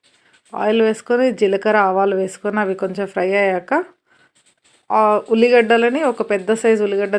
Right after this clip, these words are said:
తీసుకొని దాన్ని కొంచెం పెద్ద ముక్కలుగా కట్ చేసి పెట్టుకోవాలి. ఆ ఉల్లిగడ్డల్ని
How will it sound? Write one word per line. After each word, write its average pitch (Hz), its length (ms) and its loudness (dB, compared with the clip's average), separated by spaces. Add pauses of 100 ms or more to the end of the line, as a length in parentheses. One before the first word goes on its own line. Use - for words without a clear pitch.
తీసుకొని 208 420 -4
దాన్ని 196 240 -4
కొంచెం 196 340 -6
పెద్ద 190 160 -2 (120)
ముక్కలుగా 202 440 -4
కట్ 190 240 -6
చేసి 196 260 -8
పెట్టుకోవాలి. 185 540 -8 (1160)
ఆ - 40 -10 (120)
ఉల్లిగడ్డల్ని 226 580 2